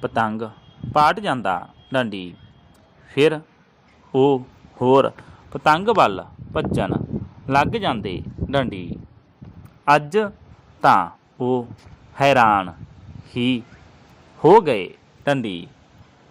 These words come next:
ਬਿੰਦੂ ਪਤੰਗ ਚੜ੍ਹਾ ਰਿਹਾ ਸੀ। ਡੰਡੀ। ਉਸ ਦਾ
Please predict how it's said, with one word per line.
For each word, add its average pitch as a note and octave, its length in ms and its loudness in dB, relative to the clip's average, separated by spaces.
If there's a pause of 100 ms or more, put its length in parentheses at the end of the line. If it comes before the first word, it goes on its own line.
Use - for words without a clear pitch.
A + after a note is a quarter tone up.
(220)
ਬਿੰਦੂ A#2+ 560 -2 (520)
ਪਤੰਗ B2 380 0 (540)
ਚੜ੍ਹਾ B2+ 380 2 (220)
ਰਿਹਾ D3 320 2
ਸੀ। F#2+ 280 -12 (260)
ਡੰਡੀ। G#2 440 -6 (840)
ਉਸ G#3+ 180 2
ਦਾ G#2+ 360 0